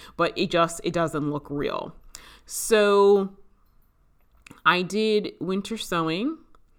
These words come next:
and the plants, you know, when they were in the cup, they were really, really tiny. And I was really, I was not expecting most of them. I wasn't expecting them to survive. You know, I did pl-, um, plant them in clumps. You know,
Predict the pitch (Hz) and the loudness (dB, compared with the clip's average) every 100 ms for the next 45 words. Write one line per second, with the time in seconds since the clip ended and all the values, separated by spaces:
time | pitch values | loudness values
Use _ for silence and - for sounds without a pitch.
0 | - - _ _ - 180 170 170 175 - | -20 -20 _ _ 0 2 2 0 -2 -8
1 | _ _ _ - 165 185 196 - 262 247 | _ _ _ -12 -10 -4 -4 -2 -4 -2
2 | 294 - - - _ _ _ _ _ _ | -4 -8 -14 -16 _ _ _ _ _ _
3 | - - - - 208 196 202 202 - 262 | -16 -16 -16 -12 -4 -2 -2 -2 -4 -4
4 | 262 - 208 - 175 165 170 185 170 156 | -4 -2 -4 -2 -2 0 0 0 0 -2
5 | 143 - 170 160 139 - 143 151 160 147 | -2 -4 -4 -2 -4 -4 -2 -2 -2 -6
6 | 160 156 185 190 180 180 - 160 175 156 | -6 -2 0 2 2 2 2 0 0 0
7 | 175 160 147 - - 151 - 160 151 143 | 4 4 2 -8 -6 -6 -6 -8 -6 -6
8 | 143 - 143 139 135 151 76 - 160 180 | -8 -10 -8 -8 -8 -10 -12 0 2 2
9 | 196 151 139 - 151 156 139 139 131 - | 0 -4 -6 -10 -8 -8 -6 -6 -8 -4
10 | 139 147 - - - - - - 180 160 | 0 0 -2 -10 -20 -20 -20 -8 -2 0
11 | 160 160 180 180 - - - 156 160 - | 0 0 -2 -2 -12 -12 -4 -4 -4 -8
12 | 180 170 170 156 147 147 - 170 - - | -8 -8 -6 -6 -6 -8 -6 -6 -6 -16
13 | - 202 170 151 | -12 -4 0 0